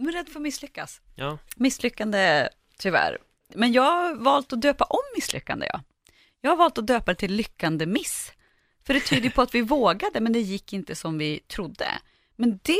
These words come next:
Speaker 1: handlar ju också om att välja och se det som, och jag har gjort det tusen gånger om själv, att det gick inte som jag trodde där, men jag lärde av det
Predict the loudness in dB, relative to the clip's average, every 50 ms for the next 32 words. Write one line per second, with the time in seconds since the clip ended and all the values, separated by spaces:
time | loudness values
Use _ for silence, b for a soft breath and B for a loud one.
0 | 2 0 0 0 2 2 2 2 2 0 0 -2 -2 -2 0 0 -2 0 2 2
1 | 2 2 2 0 -2 -4 -4 -4 -2 0 0 0 0 -2 -2 -4 -4 -4 -4 -2
2 | 0 2 4 6 6 6 4 4 2 -2 -4 -8 -8 -8 -8 -6 -4 -2 0 0
3 | 2 2 0 -2 -2 -2 -2 -2 -2 -4 -8 -10 -12 B B B B B B B
4 | B B B -8 -8 -8 _ _ -4 -2 0 2 2 2 0 -2 -2 -2 -2 -2
5 | 0 0 0 0 -2 -4 -2 -4 -2 0 2 2 2 2 2 2 2 4 4 4
6 | 2 2 0 2 4 4 4 4 4 2 0 0 2 2 2 2 0 -2 -4 -6
7 | -6 -6 -6